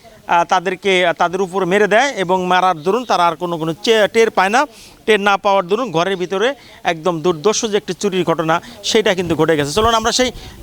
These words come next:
ঘরের চিত্রটা আগে দেখাবো, তারপর আমি যারা ঘরে ছিলেন তাদের সাথে আমরা কথা বলবো। আগে আমরা যে ঘরে চোর, আমি, আহ, এই, এই ঘ-, এই ঘরের যে মালিক, এই, এই ঘরের, এই ঘরে কারা? আসেন তো, আসেন তো, আসেন, আসেন তো।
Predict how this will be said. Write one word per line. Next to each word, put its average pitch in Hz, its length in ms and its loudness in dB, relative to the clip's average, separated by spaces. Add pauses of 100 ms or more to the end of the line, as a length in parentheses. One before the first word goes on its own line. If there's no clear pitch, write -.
(120)
ঘরের 208 280 2
চিত্রটা 262 400 0
আগে 233 140 2
দেখাবো, 220 340 0
তারপর 220 340 -2
আমি 220 180 0
যারা 196 300 0 (300)
ঘরে 190 240 0
ছিলেন 262 320 0
তাদের 202 300 0
সাথে 196 220 -2
আমরা 175 200 -2
কথা 156 200 -2
বলবো। 139 260 -4 (340)
আগে 190 160 0
আমরা 226 280 0
যে 202 380 0
ঘরে 233 420 0 (580)
চোর, 262 380 4
আমি, 269 420 0
আহ, 208 380 0 (120)
এই, 269 160 2 (140)
এই 262 160 4
ঘ-, 214 140 -4
এই 269 180 0
ঘরের 254 340 2
যে 285 120 0
মালিক, 226 380 0
এই, 220 120 0 (120)
এই 262 120 2
ঘরের, 262 280 2 (120)
এই 269 160 2
ঘরে 262 200 0
কারা? 202 340 -2 (120)
আসেন 202 260 -4
তো, 214 120 -12
আসেন 220 240 -10
তো, 220 220 -8
আসেন, 202 180 -8 (320)
আসেন 226 260 -2
তো। 262 200 -2